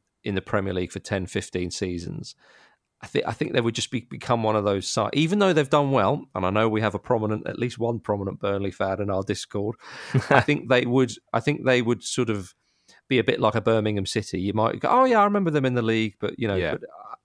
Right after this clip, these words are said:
Speaker 2: I think
Speaker 1: and
Speaker 2: that's,
Speaker 1: we'd miss
Speaker 2: I think that's
Speaker 1: Sean
Speaker 2: fair.
Speaker 1: Yeah, we'd miss Sean Dyche and his, and his voice. Um,
Speaker 2: He'll be back.
Speaker 1: But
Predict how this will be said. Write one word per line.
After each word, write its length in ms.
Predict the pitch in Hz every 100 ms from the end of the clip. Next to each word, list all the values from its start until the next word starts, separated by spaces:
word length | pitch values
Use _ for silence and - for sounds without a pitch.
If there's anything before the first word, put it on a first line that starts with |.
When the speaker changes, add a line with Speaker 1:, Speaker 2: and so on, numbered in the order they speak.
| -
Speaker 2:
I 80 | 107
think 100 | 107
Speaker 1:
and 40 | 123
Speaker 2:
that's, 120 | 123
Speaker 1:
we'd 140 | 123
miss 160 | 135 135
Speaker 2:
I 100 | -
think 40 | 135
that's 140 | 123
Speaker 1:
Sean 60 | 104
Speaker 2:
fair. 180 | 64 - _ _ _ _ _ _ -
Speaker 1:
Yeah, 180 | 120 113
we'd 160 | 123 151
miss 100 | 170
Sean 300 | - 151 127
Dyche 420 | 123 113 - 120
and 80 | 107
his, 140 | 98 -
and 80 | 107
his 100 | 98
voice. 540 | 95 90 98 - - - _ _ _ _ _ 98
Um, 680 | 92 92 92 90 87 82 - _
Speaker 2:
He'll 140 | 85 82
be 120 | -
back. 280 | - - _ _ -
Speaker 1:
But 160 | 110